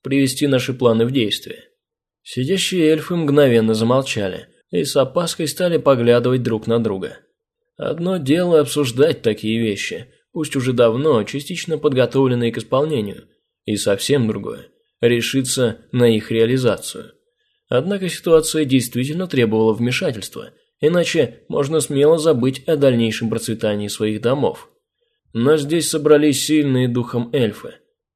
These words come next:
иначе бы они не были главами своих домов. После короткого переглядывания – все кивнули в знак согласия. "Хорошо",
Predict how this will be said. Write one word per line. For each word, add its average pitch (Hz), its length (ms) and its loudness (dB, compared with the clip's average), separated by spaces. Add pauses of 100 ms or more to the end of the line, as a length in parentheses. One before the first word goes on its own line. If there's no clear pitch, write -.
(100)
иначе 147 420 -4
бы 143 180 4
они 139 320 2
не 139 220 2
были 110 240 0
главами 151 460 2
своих 113 420 2
домов. 117 460 0 (460)
После 143 260 -4
короткого 131 480 2
переглядывания – 110 760 0 (260)
все 156 200 -2
кивнули 127 720 0
в 139 100 -4
знак 113 240 2
согласия. 120 640 -4 (520)
"Хорошо", 113 680 -2